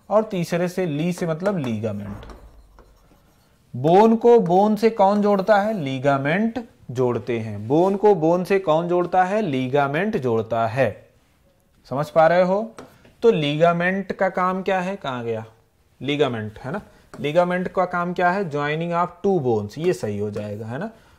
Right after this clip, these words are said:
बोन को बोन से जोड़ने का काम करता है लिगामेंट। शुभम राज, ए ऑप्शन, very good। ठीक,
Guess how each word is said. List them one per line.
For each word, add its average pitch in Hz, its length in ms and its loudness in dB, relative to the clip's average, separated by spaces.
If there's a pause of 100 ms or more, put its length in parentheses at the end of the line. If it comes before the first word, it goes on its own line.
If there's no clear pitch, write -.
(140)
बोन 175 260 4
को 220 160 4
बोन 185 260 4
से 202 120 2
जोड़ने 151 300 2
का 170 140 0
काम 143 220 0
करता 127 300 -2
है 196 120 -2
लिगामेंट। 120 600 0 (1300)
शुभम 160 320 2
राज, 160 340 6
ए 151 120 0
ऑप्शन, 143 420 2
very 131 220 2
good। 107 240 -6 (2000)
ठीक, 233 320 -4